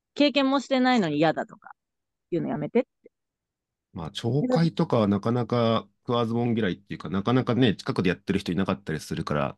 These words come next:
Speaker 2: ちょっと恐れちゃうっていうかね、
Speaker 1: うん。
Speaker 2: なんか無理やりゴミなんとか当番やらされたみたいな感じになって、
Speaker 1: <laughs>
Speaker 2: なんか、敬遠してる人とか多そうな印象はある。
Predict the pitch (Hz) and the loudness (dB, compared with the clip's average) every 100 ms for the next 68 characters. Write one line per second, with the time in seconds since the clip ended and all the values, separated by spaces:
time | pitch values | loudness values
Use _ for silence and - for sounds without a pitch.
0 | _ 110 - 76 82 117 92 71 65 - | _ -6 -2 -4 0 2 2 2 -2 -8
1 | - - 76 - _ _ _ _ _ _ | -4 -2 -2 -4 _ _ _ _ _ _
2 | 90 80 92 98 95 95 104 101 104 104 | -4 2 4 6 6 4 6 6 6 2
3 | - 98 101 80 78 80 90 73 80 - | -2 0 0 0 -2 -6 -12 -10 -10 -8
4 | 67 67 - 76 76 69 - - - - | -10 -8 -6 -6 -6 -8 -10 -12 -12 -14
5 | _ _ _ _ _ _ 226 139 - - | _ _ _ _ _ _ 0 2 -6 -10
6 | 277 269 226 240 - _ - 113 117 120 | -4 -4 -4 -8 -8 _ 0 4 6 4
7 | - 113 120 90 82 104 - 117 82 92 | 2 2 2 2 4 2 2 0 2 2
8 | 104 - 101 85 80 80 - | 2 2 -2 -2 -4 -8 -12